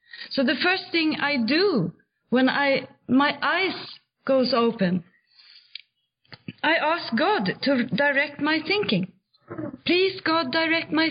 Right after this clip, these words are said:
thinking today. Especially asking for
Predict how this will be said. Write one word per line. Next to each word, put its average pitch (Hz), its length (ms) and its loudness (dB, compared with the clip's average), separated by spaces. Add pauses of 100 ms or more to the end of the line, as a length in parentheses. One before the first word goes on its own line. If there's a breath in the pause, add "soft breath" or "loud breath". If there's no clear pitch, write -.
thinking 311 400 -2
today. 202 400 0 (760)
Especially 320 1000 -2
asking 294 520 -2
for 285 260 0